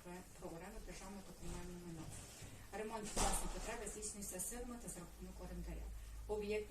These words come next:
оренди не підлягає приватизації. Встановити стартову орендну плату на рівні один відсоток вартості об'єкта оренди у розмірі дев'яносто чотири тисячі дев'ятсот вісімдесят дев'ять гривень за місяць. Значення кроку акціону визначити на рівні один відсоток від стартової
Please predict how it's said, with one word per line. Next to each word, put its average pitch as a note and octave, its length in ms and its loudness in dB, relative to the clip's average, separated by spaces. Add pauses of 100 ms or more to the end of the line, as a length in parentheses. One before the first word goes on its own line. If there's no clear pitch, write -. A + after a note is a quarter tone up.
оренди A#3+ 300 -4 (100)
не F#3 60 2 (100)
підлягає F3 520 -2
приватизації. - 760 -2 (320)
Встановити A3 520 0
стартову F#3+ 440 -2
орендну F3+ 340 -2
плату A#3+ 300 -2
на F3+ 80 -2
рівні F3+ 180 -4 (100)
один F3 240 -2
відсоток F3 420 -6
вартості E3+ 400 -4 (100)
об'єкта D#3+ 280 -6 (100)
оренди G3 320 -6
у - 60 -6
розмірі F3 320 -4 (500)
дев'яносто G3+ 380 2 (100)
чотири F3+ 340 -4
тисячі A#3+ 340 -4
дев'ятсот E3+ 400 -4
вісімдесят F#3+ 540 0
дев'ять F3 280 -6
гривень F3+ 360 -4
за F3+ 100 -2 (180)
місяць. - 400 -2 (1040)
Значення A#3+ 460 6
кроку G#3 280 2 (340)
акціону G#3+ 340 0 (100)
визначити G#3 460 2
на G3 60 2
рівні G3 340 0 (100)
один G3+ 240 2
відсоток F3+ 440 -2
від F#3+ 100 0
стартової F#3 560 0